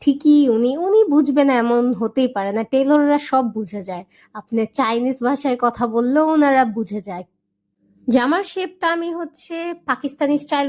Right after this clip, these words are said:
রেখেছি। আহ, বর্তমানে হচ্ছে পাকিস্তানি যে থ্রি পিস জামাগুলো বানানো হয়, সেগুলো হচ্ছে বক্স ফিটেড টাইপের হয়ে থাকে সিলুয়েট। So ওই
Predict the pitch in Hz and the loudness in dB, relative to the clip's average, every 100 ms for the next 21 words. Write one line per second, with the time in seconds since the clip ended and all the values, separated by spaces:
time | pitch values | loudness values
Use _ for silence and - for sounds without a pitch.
0 | 269 277 302 - 392 466 _ _ _ 196 | -2 -2 -8 -8 -8 -8 _ _ _ -14
1 | 190 233 233 277 254 254 262 254 233 - | -2 -2 0 -2 0 0 0 -2 -4 -6
2 | 254 240 240 247 226 285 - - 262 269 | -4 -2 -2 -6 -6 -8 -8 -4 -2 -2
3 | 262 233 226 220 214 - 254 254 262 262 | -2 -2 0 -2 -6 -6 -8 -2 -2 -2
4 | - - - _ _ _ - 220 220 214 | -6 -14 -16 _ _ _ -4 -2 0 0
5 | 226 233 233 208 214 240 247 262 381 _ | 0 2 0 -2 -2 -2 -2 -4 -4 _
6 | _ - - 262 294 302 294 269 - - | _ -10 -4 2 4 6 4 0 -10 -2
7 | 285 285 247 - 233 254 - - - 254 | 0 0 0 0 0 0 -4 -18 -10 -8
8 | 240 247 240 - - 202 196 - 226 208 | -2 0 0 -4 -8 -6 -6 -4 -4 0
9 | 240 247 247 202 226 233 233 226 202 220 | 0 0 -2 -6 -2 -2 -2 -8 -4 -4
10 | 302 _ _ _ _ - 214 226 226 277 | -4 _ _ _ _ -8 0 0 0 -2